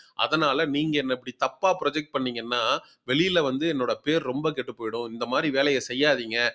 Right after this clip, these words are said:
அப்படின்னு எஃப் ஜேவை காரி துப்பியிருக்கும் வியனா. நம்ம கை தட்டி அப்ரிஷியேட் பண்ணோம். "வியனா வேற லெவல்ல ஒரு சம்பவம் பண்ணிருச்சுப்பா, தனக்காக பேசியிருக்குப்பா" அப்படின்னு.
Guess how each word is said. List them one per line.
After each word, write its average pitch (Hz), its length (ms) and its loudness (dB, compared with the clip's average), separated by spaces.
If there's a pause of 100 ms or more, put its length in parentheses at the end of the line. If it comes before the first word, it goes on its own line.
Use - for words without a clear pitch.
(260)
அப்படின்னு 127 480 -2
எஃப் 131 260 0 (100)
ஜேவை 151 260 2 (100)
காரி 151 440 2
துப்பியிருக்கும் 139 560 -4
வியனா. 131 320 2 (260)
நம்ம 120 320 -4
கை 156 300 2
தட்டி 160 320 0
அப்ரிஷியேட் 156 500 -2
பண்ணோம். 110 280 -10
"வியனா 131 380 -2
வேற 123 340 0
லெவல்ல 147 280 -2
ஒரு 156 160 2
சம்பவம் 123 400 -2
பண்ணிருச்சுப்பா, 107 360 -6 (320)
தனக்காக 151 640 0
பேசியிருக்குப்பா" 127 520 -2
அப்படின்னு. 101 320 -6